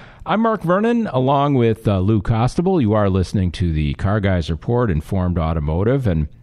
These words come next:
not to beat a dead horse, Lou, but, you know, we keep talking about, uh, cars that pop up on Bring a Trailer, and it's just a, a go-to place, uh, as far as I'm concerned. And one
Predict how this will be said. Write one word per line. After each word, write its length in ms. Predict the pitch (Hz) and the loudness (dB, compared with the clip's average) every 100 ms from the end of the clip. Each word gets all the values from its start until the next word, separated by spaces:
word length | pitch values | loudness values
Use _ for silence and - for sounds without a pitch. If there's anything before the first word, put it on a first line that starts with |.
| - - - - | -20 -20 -20 -4
not 200 | 143 156 | -2 0
to 60 | 110 | 0
beat 220 | 127 123 | 0 0
a 40 | |
dead 280 | 92 113 104 | 0 0 2
horse, 420 | 90 120 107 - | 2 2 0 0
Lou, 300 | 98 101 101 | 0 2 2
but, 380 | 92 92 - - | 0 -2 -2 -4
you 100 | 95 | -2
know, 100 | 95 | -2
we 100 | 87 | -2
keep 220 | 82 104 | -4 -4
talking 340 | 107 90 - 95 | -2 -2 -2 -2
about, 380 | 78 78 78 - - - - | -2 -2 -4 -8 -20 -14 -6
uh, 160 | 85 | -4
cars 360 | 78 - 87 82 | -4 -4 -4 -2
that 160 | - - | -6 -4
pop 280 | 85 82 | -4 -2
up 220 | 85 78 - | -4 -4 -2
on 360 | 73 73 69 - | -2 -4 -6 -6
Bring 240 | - 95 | -4 -4
a 60 | 80 | -4
Trailer, 520 | - 104 98 85 80 | -4 -2 -2 -2 -2
and 140 | 80 | -2
it's 140 | 78 85 | -4 -2
just 180 | 117 - | -4 -2
a, 180 | 87 | -4
a 60 | 98 | -4
go-to 380 | 87 98 95 98 | -2 -2 -2 -4
place, 480 | - 92 92 - - - | -2 -2 -2 -6 -10 -6
uh, 100 | 85 | -4
as 100 | 90 | -4
far 180 | 98 90 | -4 -2
as 100 | 80 | 0
I'm 160 | 82 | -2
concerned. 420 | 92 107 110 101 92 | -2 -2 -2 0 0
And 100 | 101 | 0
one 240 | 165 175 | 0 -2